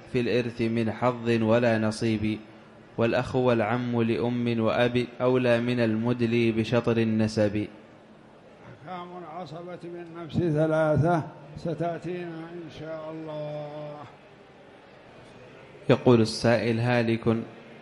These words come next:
Speaker 1: عن زوجة وبنت وشقيقة.
Speaker 2: هالك عن زوجة وبنت وشقيقتين، ما الحكم؟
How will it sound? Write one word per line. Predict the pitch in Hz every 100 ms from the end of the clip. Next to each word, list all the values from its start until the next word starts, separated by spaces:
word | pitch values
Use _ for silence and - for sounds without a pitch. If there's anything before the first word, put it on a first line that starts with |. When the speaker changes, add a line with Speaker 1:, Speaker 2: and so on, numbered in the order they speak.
| - - - - - - -
Speaker 1:
عن | 113 123
زوجة | 120 127 123 113 123 113
وبنت | 107 107 123 123
وشقيقة. | 110 113 107 110 107 107 104 - - - - - - - - - - 123
Speaker 2:
هالك | 175 180 185 185 190 180
عن | 160 202 175 180 185
زوجة | 156 185 185 156 170 170 147 - - - - - - - - - -
وبنت | 147 156 190 175 170 160 151 -
وشقيقتين، | 170 151 160 165 190 185 170 170 175 165 151 170 165 151 151 147 143 135 135 - - - - - - - - - - - - - -
ما | 180
الحكم؟ | 170 - 196 -